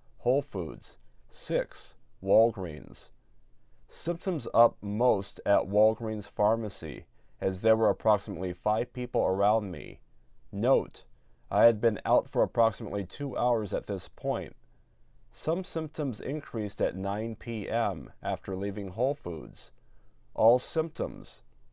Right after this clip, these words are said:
tightness in chest, difficulty breathing, and throat constriction. These are normal symptoms on Klonopin, but perhaps not as prevalent.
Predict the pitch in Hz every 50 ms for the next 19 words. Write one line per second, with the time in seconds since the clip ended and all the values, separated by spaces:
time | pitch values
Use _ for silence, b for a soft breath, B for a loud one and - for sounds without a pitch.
0 | - - - - - 117 120 110 87 110 110 - - 110 101 - - 135 123 107
1 | 92 - - - - - - - - - - - - - - - 113 110 - 113
2 | 104 - 113 107 101 - 110 95 - - 104 113 123 127 107 95 73 50 50 -
3 | - - - - - - - - - - 107 104 90 104 104 117 120 - - -
4 | - 101 90 - - - 90 82 - - - 87 76 60 53 - - - - -
5 | - - - - - - - - - - 104 113 135 147 175 190 180 151 131 127
6 | 131 143 156 151 131 120 - - 107 92 90 - 104 98 95 92 - - 98 110
7 | 123 135 143 - - - 90 80 80 76 78 - 90 82 80 80 80 - 92 90
8 | - - 85 87 104 110 101 - - - - 98 104 110 - - 107 104 95 -
9 | - - 117 117 123 113 104 80 73 50 50 - -